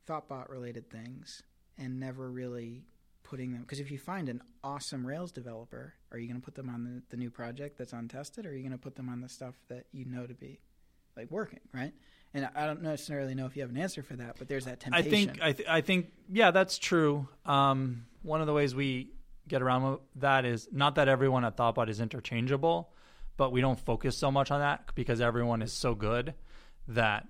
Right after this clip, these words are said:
Speaker 2: rather than have different levels of people or, or worry about who's on what projects, we can, you know. And the other thing is that, um, most of the ideas that we work on weren't generated by someone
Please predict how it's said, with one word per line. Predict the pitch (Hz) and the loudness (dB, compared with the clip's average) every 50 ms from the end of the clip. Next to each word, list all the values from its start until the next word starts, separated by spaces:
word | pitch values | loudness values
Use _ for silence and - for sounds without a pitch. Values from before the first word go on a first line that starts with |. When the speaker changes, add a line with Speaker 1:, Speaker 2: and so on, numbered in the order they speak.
| - - - | -18 -16 -8
Speaker 2:
rather | - 123 123 120 120 117 113 120 110 | -2 2 4 4 4 4 4 2 0
than | 110 113 107 | 0 -2 -2
have | 104 113 110 104 | 0 0 0 0
different | 117 110 - 123 110 | -2 -4 -4 -4 -4
levels | 110 110 107 104 107 - | -2 -2 -2 -2 -2 -4
of | 117 101 | -6 -6
people | - 123 110 - - 113 | -4 -6 -6 -6 -4 -4
or, | 107 104 104 104 113 120 - | -4 -2 -4 -4 -6 -8 -6
or | - 120 107 107 | -4 -4 -4 -2
worry | 104 110 110 110 110 | -2 -2 0 0 0
about | 110 104 104 107 107 | 0 -2 -2 -4 -4
who's | - 127 113 - | -4 -6 -4 -2
on | 113 107 | -2 -2
what | 104 110 - - | -4 -4 -6 -4
projects, | - 113 104 104 104 107 101 98 - - - - | -2 -2 -2 0 -2 -4 -6 -6 -8 -12 -12 -8
we | 120 107 101 | -6 -6 -6
can, | - - 113 107 104 95 101 - - - - - - - _ - - _ _ _ _ _ _ _ - - | -6 -6 -6 -4 -6 -6 -10 -12 -20 -20 -20 -20 -20 -20 _ -20 -20 _ _ _ _ _ _ _ -14 -6
you | 151 117 | -2 0
know. | 110 104 104 98 87 - - - - | 2 2 0 -2 -4 -10 -18 -16 -8
And | - 139 147 | -4 0 2
the | 139 139 | 6 6
other | 143 147 151 143 | 6 6 6 4
thing | - 151 135 127 123 | 4 2 2 4 4
is | 120 117 113 104 104 107 | 2 2 2 0 0 0
that, | 113 110 107 104 104 117 131 - | 0 2 2 0 -2 -4 -4 -6
um, | 110 104 101 101 101 98 92 - - - - - - | -4 -4 -4 -6 -8 -10 -12 -16 -20 -20 -20 -14 -6
most | 185 135 131 135 139 131 - - | 0 4 6 6 6 6 4 0
of | 139 123 | -2 2
the | 127 123 | 2 2
ideas | 120 113 120 127 127 123 | 2 4 2 2 2 2
that | 127 123 127 | 0 -2 -2
we | 120 113 | -2 -2
work | 110 113 123 123 - | 0 0 -2 0 0
on | 147 147 156 156 143 | 0 2 2 2 0
weren't | 123 120 120 117 101 | 0 -2 -2 -2 -2
generated | 113 110 107 107 107 107 107 101 101 101 104 | 0 0 0 0 0 0 0 -2 -4 -6 -6
by | 113 107 | -6 -6
someone | 101 - - 113 107 110 107 104 110 123 | -6 -6 -8 -8 -6 -6 -6 -6 -8 -12